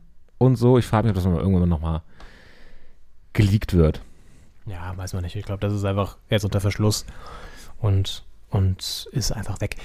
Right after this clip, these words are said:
Speaker 2: Ja, und dann natürlich, klar, Taifun Korkut weg. Hattest du es gerade eben schon gesagt? Nee, ne?
Speaker 1: Nee, gewackelt
Speaker 2: Ja,
Speaker 1: und im März
Speaker 2: gewackelt
Speaker 1: dann weg.
Speaker 2: und dann, genau, und dann weg.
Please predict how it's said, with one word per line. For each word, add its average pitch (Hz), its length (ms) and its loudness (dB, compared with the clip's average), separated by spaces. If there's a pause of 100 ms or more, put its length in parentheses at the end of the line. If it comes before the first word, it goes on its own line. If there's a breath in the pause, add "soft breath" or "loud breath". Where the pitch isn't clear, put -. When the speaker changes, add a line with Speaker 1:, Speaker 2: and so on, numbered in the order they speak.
(220 loud breath)
Speaker 2:
Ja, 104 180 -2
und 107 120 0
dann 117 80 4
natürlich, 120 400 2
klar, 104 300 -2
Taifun 131 260 0
Korkut 170 540 2 (520)
weg. 131 360 0 (120)
Hattest 123 160 2
du 120 40 -2
es - 40 -4
gerade 120 120 0
eben 117 80 0
schon 113 100 -2
gesagt? 123 280 0
Nee, 98 100 2
ne? 117 140 4 (460 loud breath)
Speaker 1:
Nee, 113 180 2 (100)
gewackelt 123 320 6
Speaker 2:
Ja, 123 60 8
Speaker 1:
und 113 60 10
im 110 80 8
März 107 200 6
Speaker 2:
gewackelt 110 180 8
Speaker 1:
dann 95 60 4
weg. 104 100 0
Speaker 2:
und 120 100 0
dann, 107 280 2
genau, 98 220 2
und 92 100 -4
dann 98 140 2
weg. 117 200 0